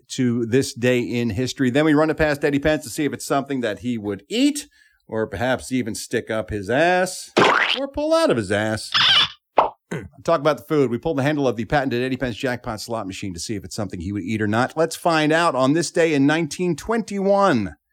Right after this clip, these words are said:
the Taggart Baking Company of Indianapolis, Indiana, introduced their biggest seller ever and would become a staple here in America. It came out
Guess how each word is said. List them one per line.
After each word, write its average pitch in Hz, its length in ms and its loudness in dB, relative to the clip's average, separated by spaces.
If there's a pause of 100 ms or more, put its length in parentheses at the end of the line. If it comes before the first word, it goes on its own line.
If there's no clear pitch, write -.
(440)
the 127 160 2
Taggart 226 640 -2 (320)
Baking 160 480 2
Company 107 480 -2
of 98 240 -2 (100)
Indianapolis, 208 960 2
Indiana, 101 600 0 (500)
introduced 160 720 2 (320)
their 120 160 4
biggest 127 640 0
seller 104 500 0
ever 98 340 0
and 139 200 6
would 151 120 4
become 160 400 0
a 156 120 2
staple 147 720 -2
here 90 280 -4
in 87 140 -10
America. 101 520 -6 (720)
It - 100 -12
came 156 240 4
out 160 260 4